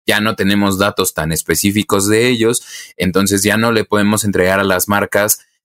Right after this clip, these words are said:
tanta información para dirigirles anuncios más segmentados, más específicos". Y eso lo siguen padeciendo. Y no solo es el caso de Meta, también lo padeció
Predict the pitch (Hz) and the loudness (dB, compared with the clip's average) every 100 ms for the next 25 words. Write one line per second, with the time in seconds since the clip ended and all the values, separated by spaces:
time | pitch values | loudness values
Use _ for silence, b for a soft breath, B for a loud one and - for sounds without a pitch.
0 | - 107 117 123 117 107 113 107 107 - | -4 -2 0 0 -2 0 0 2 0 2
1 | 123 110 107 - _ _ 127 117 113 117 | 2 2 0 -6 _ _ 0 2 0 -2
2 | - 104 95 - 104 104 101 98 92 98 | -2 -2 0 0 0 2 0 0 0 0
3 | 98 107 95 95 92 90 90 - 98 95 | 2 2 0 2 0 0 0 0 0 -2
4 | 87 85 107 104 101 101 95 95 - 85 | -2 0 0 2 0 0 0 0 0 0
5 | - 113 98 80 80 - - 101 98 95 | 0 0 -2 -2 -2 -4 -2 0 2 2
6 | 92 92 101 123 180 175 123 123 117 117 | 2 2 2 2 0 0 0 0 0 0
7 | 92 82 90 82 82 - 151 143 101 - | -2 0 0 0 0 2 2 2 0 0
8 | 113 117 165 214 180 170 107 95 110 110 | 0 2 2 2 0 0 0 0 0 0
9 | 92 87 139 156 98 92 95 104 113 110 | 0 2 0 -2 -2 0 0 0 2 0
10 | 101 92 87 - 101 98 | 0 0 0 0 2 2